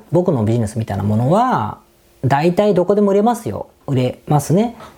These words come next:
だけど、そうじゃないものもいっぱいあるってことが言いたいので、特に物販とかね、そうですよ。例えば、Amazonのアメリカで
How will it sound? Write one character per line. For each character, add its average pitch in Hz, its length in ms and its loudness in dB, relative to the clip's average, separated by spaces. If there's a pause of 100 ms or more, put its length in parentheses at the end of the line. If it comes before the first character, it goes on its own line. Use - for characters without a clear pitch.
(280)
だ 240 100 2
け 220 80 4
ど、 190 100 4
そ 294 200 2
う 277 40 0
じ 185 80 -2
ゃ - 20 2
な 135 120 0
い 135 40 -2
も 117 100 -2
の 104 100 -4
も 113 60 0
い 147 60 2
っ 170 40 0
ぱ - 220 -2
い - 40 0
あ 262 60 0
る 220 80 2
っ 131 40 -2
て - 200 -8
こ 113 100 -2
と 104 80 -6
が 104 60 -6
言 110 60 -2
い - 20 -8
た 123 120 -4
い 110 60 -2
の 101 100 0
で、 110 360 -2 (500)
特 240 160 2
に 156 60 2
物 208 200 2 (180)
販 110 180 0
と 104 80 -4
か 98 100 -6
ね、 101 180 -4
そ 131 180 0
う - 20 2
で 101 80 -2
す - 100 -2
よ。 208 200 0 (220)
例 139 60 2
え - 20 0
ば、 117 160 2
Amazon 143 520 0
の 208 340 2
ア 143 40 0
メ 151 120 0
リ 143 120 0
カ 147 160 -2
で 180 520 0